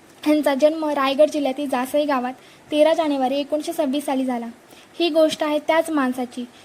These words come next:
जो पाच वेळा आमदार झाला, रायगडचा खासदार झाला, पण स्वतःला नेहमी म्हणायचा,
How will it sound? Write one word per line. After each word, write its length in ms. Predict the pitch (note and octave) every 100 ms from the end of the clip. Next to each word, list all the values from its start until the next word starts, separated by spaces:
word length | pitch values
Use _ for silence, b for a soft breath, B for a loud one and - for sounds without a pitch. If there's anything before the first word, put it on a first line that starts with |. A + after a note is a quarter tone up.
| - C#4+
जो 80 |
पाच 320 | D4 E4 F4 F4
वेळा 180 | E4+
आमदार 260 | C#4+ C#4 C4+
झाला, 240 | C4+ B3+ B3+ B B
रायगडचा 460 | C4+ C4 C4+ C#4+ D#4+ D4
खासदार 340 | C4+ C4 C#4 D4+
झाला, 280 | C#4+ B3 A#3 - B -
पण 120 | D4
स्वतःला 440 | D4 D4 D4 D4
नेहमी 260 | D#4 D4+ D#4
म्हणायचा, 440 | D4+ B3+ A#3+ A#3